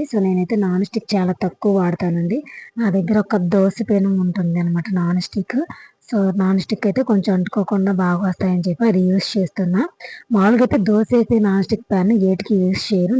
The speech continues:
నేను ఫస్ట్ టైమ్ అయితే యూజ్ చేస్తున్నా అనమాట. కానీ దోశ రాదేమో అనుకున్నా, తర్వాత దోశ కూడా బాగానే వచ్చిందనమాట. చూసారా,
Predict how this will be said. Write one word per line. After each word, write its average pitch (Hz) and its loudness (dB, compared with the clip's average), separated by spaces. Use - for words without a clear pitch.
నేను 196 2
ఫస్ట్ 180 -4
టైమ్ 190 2
అయితే 180 0
యూజ్ 180 0
చేస్తున్నా 185 -2
అనమాట. 175 -2
కానీ 220 0
దోశ 190 2
రాదేమో 190 2
అనుకున్నా, 185 0
తర్వాత 190 0
దోశ 190 2
కూడా 220 0
బాగానే 175 0
వచ్చిందనమాట. 175 -4
చూసారా, 233 2